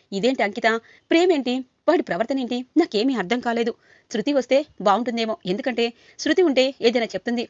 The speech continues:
ఇటువైపు వాళ్ళ అమ్మ ఊరు వెళ్ళింది, ఇటువైపు శృతి వాళ్ళ మేనత్త ఇంట్లో ఉంది,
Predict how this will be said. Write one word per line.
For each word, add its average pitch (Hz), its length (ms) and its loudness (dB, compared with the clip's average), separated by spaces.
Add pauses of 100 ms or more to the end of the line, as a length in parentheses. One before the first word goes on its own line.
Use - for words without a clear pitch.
(120)
ఇటువైపు 180 320 -2
వాళ్ళ 277 200 2
అమ్మ 226 300 -2 (260)
ఊరు 320 160 4
వెళ్ళింది, 247 340 0 (160)
ఇటువైపు 180 340 -2
శృతి 247 380 -2 (160)
వాళ్ళ 359 140 6
మేనత్త 240 340 0
ఇంట్లో 226 300 -2
ఉంది, 226 240 -4